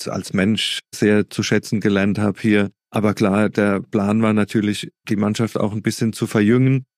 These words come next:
Deswegen hat man, ist man den Schritt gegangen, dass man Spielern, die halt schon die dreißig überschritten haben, die vielleicht nicht mehr ganz am Anfang ihrer Karriere stehen, sondern eher am anderen Ende der Leiter, dass man gesagt hat, man versucht sich da ein bisschen zu verjüngen.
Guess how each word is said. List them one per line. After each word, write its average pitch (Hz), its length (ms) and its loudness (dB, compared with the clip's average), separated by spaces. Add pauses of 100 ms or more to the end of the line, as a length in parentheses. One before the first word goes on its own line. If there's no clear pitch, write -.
(100)
Deswegen 107 420 0
hat 110 180 -2
man, 104 840 0
ist - 220 -8
man 107 80 0
den 104 160 2
Schritt - 280 -2
gegangen, 101 420 0
dass 101 200 -2
man 98 460 -2
Spielern, 101 680 0 (100)
die 101 260 2
halt 98 400 -2
schon 98 320 -4
die 98 140 -4
dreißig 101 420 0
überschritten 107 720 0
haben, 107 240 0
die 101 160 -2
vielleicht 101 380 -2
nicht 104 180 -4
mehr 101 140 0
ganz 110 320 0
am 95 200 0 (120)
Anfang 127 400 2
ihrer 101 260 0
Karriere 104 560 0
stehen, 101 320 0
sondern 92 380 -2
eher 95 320 0 (220)
am 101 180 -2
anderen 110 400 2
Ende 101 380 2
der 95 180 0
Leiter, 95 320 0
dass - 200 -4
man 92 120 -4
gesagt 95 340 -4
hat, 95 140 -6
man 92 100 -4
versucht - 380 -8
sich - 160 -10
da 92 100 2
ein 95 100 0
bisschen 98 340 -4 (120)
zu 127 160 0
verjüngen. 117 720 2